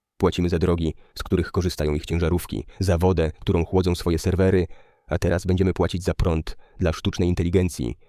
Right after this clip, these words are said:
której jednym z celów jest, ironicznie, zlikwidowanie naszych miejsc pracy. W ten sposób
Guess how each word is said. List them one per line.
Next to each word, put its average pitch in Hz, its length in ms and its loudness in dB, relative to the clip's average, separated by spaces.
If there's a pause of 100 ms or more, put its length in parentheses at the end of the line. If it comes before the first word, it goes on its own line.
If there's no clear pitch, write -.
(100)
której 80 280 0
jednym 82 260 0
z - 100 -12
celów 76 280 -2
jest, - 260 -4 (220)
ironicznie, 82 560 0 (360)
zlikwidowanie 87 600 0
naszych - 260 -6
miejsc - 280 -4
pracy. - 360 -4 (520)
W - 60 -6
ten 80 220 0
sposób - 560 -4